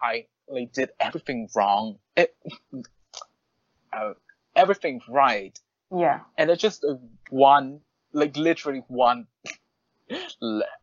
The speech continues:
Speaker 1: I, I got, like, one, like, question wrong, and she
Speaker 2: Mm-hmm.
Speaker 1: was like,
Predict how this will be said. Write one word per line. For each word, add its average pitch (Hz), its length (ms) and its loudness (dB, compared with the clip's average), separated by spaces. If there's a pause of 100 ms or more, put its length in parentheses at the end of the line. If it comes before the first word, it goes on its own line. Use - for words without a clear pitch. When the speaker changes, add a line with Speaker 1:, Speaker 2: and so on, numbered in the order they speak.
(640)
Speaker 1:
I, 143 180 -2
I 143 120 -4
got, 123 340 0
like, 120 180 -6 (180)
one, 113 640 2 (500)
like, 107 400 -10 (280)
question 113 720 -2 (120)
wrong, 104 540 2 (120)
and 120 160 -4
she 135 140 -6
Speaker 2:
Mm-hmm. 127 80 -8
Speaker 1:
was 123 100 -8
like, 123 240 0